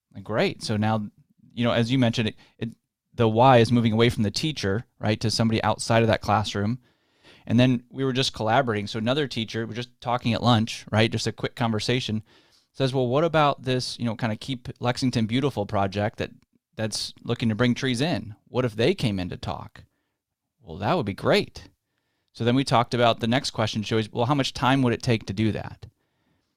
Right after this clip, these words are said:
And he said, "Well, it really wouldn't take much time at all. We just need to reserve, you know, this extra room, this open group space room that they have.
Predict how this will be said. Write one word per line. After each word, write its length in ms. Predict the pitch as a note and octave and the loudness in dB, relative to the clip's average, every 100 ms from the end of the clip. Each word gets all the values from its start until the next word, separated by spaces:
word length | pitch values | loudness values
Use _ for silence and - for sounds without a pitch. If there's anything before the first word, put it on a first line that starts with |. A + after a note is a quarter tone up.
| _ _ _ | _ _ _
And 60 | G2+ | -8
he 40 | |
said, 140 | G#2 G#2+ | -6 0
"Well, 240 | B2 - | 0 0
it 100 | B2 | -4
really 220 | C3+ A3 F3+ | -2 -2 0
wouldn't 220 | B2 A2 | -2 -2
take 180 | B2+ B2 | -4 -4
much 160 | G#2 | -6
time 220 | - C#3 A2 | 0 0 4
at 60 | |
all. 200 | C#3 G#2+ | 4 4
We 80 | G2+ | 2
just 180 | A2+ - | -4 -4
need 440 | A2+ G#2 - A2+ | -4 -4 -4 -4
to 60 | A2 | -2
reserve, 640 | G#2+ G2+ A2+ A#2+ A2 - - | -4 0 0 2 0 -4 -8
you 80 | A2 | -2
know, 100 | A2 | -2
this 140 | G#2+ | 0
extra 280 | A2+ - G2 | -2 -2 -2
room, 340 | C#3 D3+ D3+ | 0 2 0
this 180 | A2+ - | -2 -2
open 300 | A#2+ A#2 A2+ | -2 0 0
group 240 | A2 B2+ - | 0 0 -2
space 340 | - A#2+ B2 | -2 0 0
room 140 | B2 B2+ | 0 0
that 120 | A#2+ | 2
they 100 | G#2+ | 2
have. 420 | A#2 D3 F#3+ | 4 4 2